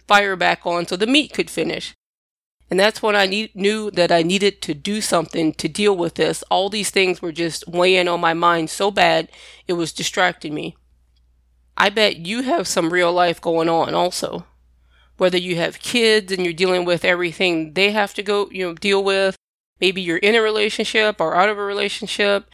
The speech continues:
or whatever it is, all of you are dealing with real life. How do you deal with real life and weight loss? Here is what I did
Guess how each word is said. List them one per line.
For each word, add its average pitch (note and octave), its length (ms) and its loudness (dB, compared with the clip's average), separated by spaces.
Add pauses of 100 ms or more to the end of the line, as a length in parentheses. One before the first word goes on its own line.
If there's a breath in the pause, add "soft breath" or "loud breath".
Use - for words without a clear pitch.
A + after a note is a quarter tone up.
(320)
or F3 320 4
whatever G3 420 2
it E3 120 -4
is, E3+ 520 0
all G3+ 300 2
of F#3+ 100 -6
you G3 300 -4
are E3+ 180 0
dealing F3+ 460 0
with E3+ 280 -2
real D#3+ 280 0
life. G#3 420 -2 (560)
How G#3+ 180 2
do G#3 80 -4
you G3+ 140 -4
deal G3 260 0
with F3+ 280 -2
real F#3+ 220 2
life F3+ 300 2
and E3 160 -6
weight A3+ 200 -2
loss? - 460 -12 (420)
Here B3 260 0
is A3+ 160 -2
what G3 140 2
I F#3 120 4
did F3+ 400 0